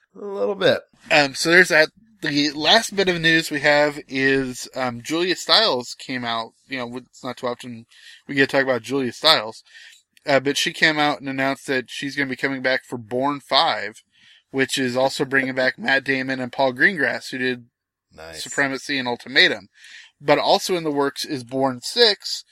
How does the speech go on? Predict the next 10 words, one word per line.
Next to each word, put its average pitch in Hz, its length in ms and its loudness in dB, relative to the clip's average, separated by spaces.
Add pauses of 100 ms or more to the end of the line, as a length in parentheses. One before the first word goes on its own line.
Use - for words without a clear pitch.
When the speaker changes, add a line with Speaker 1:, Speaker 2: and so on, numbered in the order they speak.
(300)
Speaker 2:
which 156 220 -2
is 147 100 0
gonna 147 220 2
be 139 160 2
the 131 140 -4
follow-up 135 560 2
to 143 180 -4
the 127 80 -4
Bourne 123 320 -4
Legacy 127 640 -2